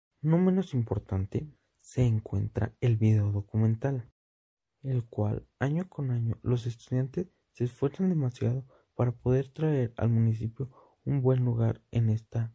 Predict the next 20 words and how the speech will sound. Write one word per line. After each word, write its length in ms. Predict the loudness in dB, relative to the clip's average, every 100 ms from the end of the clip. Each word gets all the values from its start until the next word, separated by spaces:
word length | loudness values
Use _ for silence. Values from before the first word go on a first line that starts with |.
| _ -4
categoría, 640 | 0 0 0 0 -2 -6 _ _ _ _ _
obteniendo 680 | -14 -12 -2 0 2 2 0
así 320 | 0 -2 -2
los 220 | -2 -2 -2
primeros 540 | 0 2 2 2 0
lugares. 540 | 0 0 0 -4 -10 _ _ _ _ _ _ _ _ _
Por 140 | -2
último 320 | 0 2 2
mencionaré 600 | 4 2 0 0 0 -4 _ _
que 140 | -6
el 60 | -4
Colegio 420 | -2 -2 -2 -2
de 60 | -2
Bachilleres 520 | -4 -4 -4 -4 -6 _ _ _ -2
organiza 600 | 0 2 2 0 -4 -2
los 280 | 0 0 2
mejores 540 | 0 0 0 -2 0
eventos 460 | 2 2 0 -2 0
del 160 | 0
municipio, 580 | 2 2 2 0 -4 _